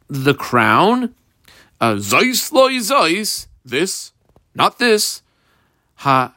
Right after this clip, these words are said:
shafala hagbe, the low one lift up. The hagavaya hishpil, and the one who's up on high should be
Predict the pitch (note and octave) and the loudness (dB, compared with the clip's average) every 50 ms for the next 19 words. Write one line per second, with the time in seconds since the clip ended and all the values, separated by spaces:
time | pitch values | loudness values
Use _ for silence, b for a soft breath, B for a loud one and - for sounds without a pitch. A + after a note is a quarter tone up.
0 | _ _ - - - - C#3 B2 - - - E3 E3 F3 F3 D#3+ D3+ C3 A#2 G2+ | _ _ -12 -10 -2 -2 -2 -2 -2 -4 0 0 2 2 2 2 2 2 2 0
1 | G2 A2+ A#2 A#2 G#2+ G#2 G#2 A#2+ A#2+ - F3 G3+ G3+ E3+ C#3 A#2 A#2 C3+ D3+ D#3 | -2 -4 -4 -4 -4 -6 -6 -4 -2 0 0 0 -2 -2 -4 -4 -2 0 0 0
2 | D3 C#3 A#2 A2+ A2+ A2 - - - F#3 G3+ - - _ _ _ _ _ _ _ | 0 -2 -2 -2 -4 -6 -4 -2 0 0 0 0 -2 _ _ _ _ _ _ _
3 | _ _ - A#2 A2+ B2 A#2 D#3 E3 D#3+ G#3 A3 G#3 F#3+ F3 E3 D#3 C#3+ - - | _ _ -6 -2 -2 -2 0 0 0 0 2 0 0 0 0 -2 -2 -4 -6 -4
4 | - G3+ F#3+ F3+ F3 E3 D3 C#3+ C#3 C#3+ D3 D3 D3 C#3 D#3+ D#3 - E3 E3 E3 | -2 0 0 2 0 0 0 -2 -2 -2 -2 -2 -2 -4 -4 -4 -2 -2 -2 -2
5 | E3 F#3 G3+ F#3+ F3 E3+ F3 E3+ F3 b b b b b b - - D3+ C#3 C3+ | -2 -2 0 0 0 0 0 -2 -2 b b b b b b -8 -6 -6 -6 -2
6 | C#3 C#3 C#3 C#3 C#3 C#3 C3+ C3+ | -2 0 2 2 2 0 0 -4